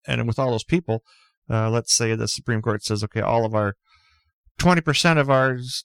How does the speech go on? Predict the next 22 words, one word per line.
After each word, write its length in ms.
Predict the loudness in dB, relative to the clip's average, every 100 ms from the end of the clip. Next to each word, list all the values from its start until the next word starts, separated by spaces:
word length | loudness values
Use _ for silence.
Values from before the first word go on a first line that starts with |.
| _
says 440 | -4 0 2 2 -2
we 60 |
keep 260 | 0 0 2
the 220 | 0 0
mandate, 440 | 2 2 2 0 -2
and 280 | -2 0 2
the 80 | 2
rest 240 | 2 0
of 60 | -4
them 80 |
say 260 | 0 0 0
we 180 | 0 -2
shut 240 | 2 2
it 40 | 2
off." 340 | -2 -6 _ _ _ _ _ -8
Wow. 240 | -8 -8 -14 _ -12
I'd 80 | -8
like 120 | -6
to 80 | -4
be 80 | -2
that 200 | 0 -2
judge. 340 | -6 -8 -12